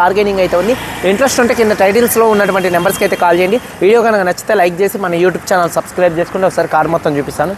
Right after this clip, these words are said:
చలో వచ్చేయండి ఫ్రెండ్స్, చూడొచ్చండి. మహేంద్ర ఎక్స్యూవీ త్రీ హండ్రెడ్ డబ్ల్యూ సిక్స్ వేరియంట్ అండి. ఫ్రంట్ బానెట్ పర్ఫెక్ట్గా ఉంది. హెడ్ ల్యాంప్స్ వందకి ఎనభై శాతం హెడ్ ల్యాంప్స్ ఉన్నాయి. బంపర్ కానీ, గ్రిల్ కానీ ఎటువంటి డ్యామేజ్ అయితే కాలేదు. ఫాగ్ ల్యాంప్స్ కూడా పర్ఫెక్ట్గా ఉన్నాయి. అక్కడక్కడ గీతలు పడితే మాత్రం అక్కడక్కడ టచ్ అప్లు జరుగుతాయి, అయితే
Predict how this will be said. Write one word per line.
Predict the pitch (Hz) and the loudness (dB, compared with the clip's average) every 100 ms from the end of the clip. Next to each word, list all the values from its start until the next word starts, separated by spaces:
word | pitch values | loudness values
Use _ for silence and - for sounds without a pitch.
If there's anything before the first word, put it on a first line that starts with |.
| - | -4
చలో | 127 123 | -4 -4
వచ్చేయండి | 131 120 - - - | -6 -10 -12 -16 -6
ఫ్రెండ్స్, | 160 170 175 | -2 2 4
చూడొచ్చండి. | 170 170 175 233 - - - - - - - - - - - - - | 2 2 -2 -6 -12 -16 -18 -18 -18 -18 -18 -18 -18 -18 -16 -14 -2
మహేంద్ర | 143 160 175 190 - 147 | 2 4 4 4 2 0
ఎక్స్యూవీ | - 165 196 165 | 0 0 2 2
త్రీ | 151 | 2
హండ్రెడ్ | 147 151 156 196 | 2 0 0 2
డబ్ల్యూ | 139 160 160 | 2 2 2
సిక్స్ | - 151 - | 0 -4 0
వేరియంట్ | 175 147 147 147 | 2 2 0 -2
అండి. | 190 | -2
ఫ్రంట్ | 214 156 156 | -4 -4 -2
బానెట్ | 151 151 165 143 | 0 0 -2 -2
పర్ఫెక్ట్గా | 135 151 151 143 | -2 -2 0 2
ఉంది. | 151 185 | 2 0
హెడ్ | 160 143 | 0 0
ల్యాంప్స్ | 156 156 | 0 0
వందకి | 143 151 147 | 0 0 0
ఎనభై | 135 147 143 | 0 0 0
శాతం | 143 160 | -2 0
హెడ్ | 143 135 | -2 -2
ల్యాంప్స్ | 139 147 | -2 -2
ఉన్నాయి. | 160 175 | 0 0
బంపర్ | 143 151 143 | 0 2 2
కానీ, | 143 175 | 2 2
గ్రిల్ | 135 139 147 143 | 2 2 2 2
కానీ | 143 147 | 2 0
ఎటువంటి | 131 151 139 | 0 0 0
డ్యామేజ్ | 127 147 139 | 2 2 0
అయితే | 135 139 | 0 0
కాలేదు. | 135 139 156 226 | 2 2 2 0
ఫాగ్ | 160 143 | 0 2
ల్యాంప్స్ | 156 147 160 | 0 0 -2
కూడా | 160 143 | 0 0
పర్ఫెక్ట్గా | 131 151 151 139 | -2 -2 0 0
ఉన్నాయి. | 143 190 | 2 0
అక్కడక్కడ | 151 160 160 156 139 | 0 0 0 0 0
గీతలు | 143 156 143 | 0 0 0
పడితే | 131 135 | 0 0
మాత్రం | 135 180 - - - - 147 | 0 -2 -4 -8 -12 -4 -2
అక్కడక్కడ | 175 180 180 151 | 0 2 0 0
టచ్ | 147 156 | 0 0
అప్లు | 165 160 | 0 2
జరుగుతాయి, | 151 147 170 143 | 2 2 2 2
అయితే | 151 | 2